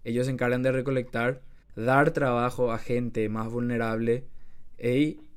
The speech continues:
eh, justamente, eh, promover el, eh, el,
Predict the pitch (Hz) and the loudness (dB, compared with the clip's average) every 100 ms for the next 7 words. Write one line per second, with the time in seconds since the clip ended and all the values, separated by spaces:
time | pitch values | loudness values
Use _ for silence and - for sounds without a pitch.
0 | - 120 113 107 - 120 131 120 113 123 | 2 4 4 0 -6 -2 0 0 0 0
1 | 131 - - - - - 120 120 113 110 | 0 -4 -18 -20 -20 -2 4 6 6 4
2 | 107 139 139 139 120 120 123 117 110 104 | 2 4 4 6 6 6 6 6 2 -2
3 | - - 117 110 104 104 98 123 120 113 | -8 -4 0 0 0 -2 0 2 4 2
4 | 110 104 101 120 | 0 -2 -4 -8